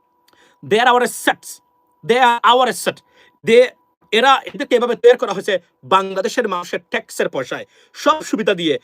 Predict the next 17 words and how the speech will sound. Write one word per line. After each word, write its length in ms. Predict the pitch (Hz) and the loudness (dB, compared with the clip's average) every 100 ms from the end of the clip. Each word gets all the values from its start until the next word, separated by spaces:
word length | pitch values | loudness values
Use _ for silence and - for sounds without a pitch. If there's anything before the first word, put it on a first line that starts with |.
| _ | _
আজকের 300 | 160 - 220 | -14 -6 -2
এই 100 | 185 | -2
যে 100 | 208 | -2
স্মার্ট 460 | 196 - 175 185 208 | -8 -10 -8 -6 -4
অফিসার 440 | 190 190 185 190 | -4 -6 -6 -6
যারা 180 | 160 147 | -4 -6
আছে, 220 | 131 143 117 _ - | -6 -10 -10 _ -6
আপনি 140 | 196 | -2
দেখেন 260 | 190 208 214 | 0 0 0
তাদেরকে, 400 | 160 160 160 143 _ _ | -2 -2 -4 -6 _ _
আজকে 240 | - - 208 | -14 -8 -6
তাদের 200 | 180 185 | -4 -4
এই 80 | |
করুণ 300 | 175 185 196 | -4 -6 -6
পরিণতি 320 | 185 170 165 170 | -6 -8 -8 -4
কেন 160 | 185 | -4
হলো? 220 | 160 123 | -2 -6